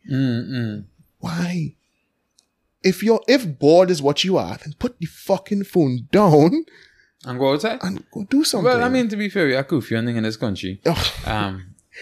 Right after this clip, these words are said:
Speaker 1: in
Speaker 2: Well,
Speaker 1: the great state of
Speaker 2: yeah, but they do, they, they're doing that in, in the
Speaker 1: South
Speaker 2: in
Speaker 1: Trinidad.
Speaker 2: broad daylight. In broad
Speaker 1: Yeah.
Speaker 2: daylight.
Speaker 1: Right? Well, true,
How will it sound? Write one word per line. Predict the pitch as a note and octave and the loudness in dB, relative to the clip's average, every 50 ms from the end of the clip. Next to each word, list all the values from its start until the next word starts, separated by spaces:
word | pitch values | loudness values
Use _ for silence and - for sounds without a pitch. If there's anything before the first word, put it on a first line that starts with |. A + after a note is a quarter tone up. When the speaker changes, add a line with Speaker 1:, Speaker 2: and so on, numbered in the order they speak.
| - | -10
Speaker 1:
in | - B2 | -4 2
Speaker 2:
Well, | G3 G3+ G3+ | 4 4 4
Speaker 1:
the | - - | 2 -2
great | A#2+ B2 C3 C3 A#2 | -6 -4 -4 -4 -4
state | - - C3+ A#2+ A2+ A#2+ | -6 -6 -6 -4 -2 0
of | A2+ G3 | 2 2
Speaker 2:
yeah, | G3 F#3+ | 2 2
but | G3 F#3+ | 2 2
they | F#3+ F#3 | 2 2
do, | E3+ G3 G3 G3 | 2 2 0 2
they, | G3 F3 E3+ | 2 2 0
they're | D#3+ D#3 - F3 F3+ E3+ D#3 | 0 0 0 2 2 2 2
doing | F#3 F#3 F#3 F#3 F#3+ | 2 2 2 2 4
that | G3 F#3 F3+ - | 2 0 0 0
in, | F#3+ F#3 F3+ F3 E3+ - - | -2 -4 -4 -4 -10 -8 -2
in | E3 D#3+ D#3 D#3 | -2 0 2 2
the | D#3 | 0
Speaker 1:
South | C#3+ C#3 C3 A2 G#2 | 2 2 0 0 0
Speaker 2:
in | C#3 | 2
Speaker 1:
Trinidad. | E3 D3+ C#3 - | 2 2 4 6
Speaker 2:
broad | F3+ F#3 F3+ E3 | 6 6 6 6
daylight. | E3 E3 E3 D#3+ D#3 C#3+ C3 A#2+ A#2 - - | 4 2 4 4 2 2 0 -2 -6 -8 -6
In | - C#3 C3+ | -6 -4 2
broad | C3+ E3+ F#3 F#3 | 4 6 6 6
Speaker 1:
Yeah. | - F3 | 6 6
Speaker 2:
daylight. | D#3+ D3 C3 A2+ G2+ - - _ _ _ _ - - | 6 6 4 2 0 -6 -12 _ _ _ _ -12 -6
Speaker 1:
Right? | B2 C3 C#3+ F#3 G#3 - - | -2 0 0 0 -2 -4 0
Well, | F3 F#3 G3 | 2 2 2
true, | F#3+ - A3 F#3+ D#3 D#3+ A#2+ C#3+ | 2 0 0 0 0 0 0 -4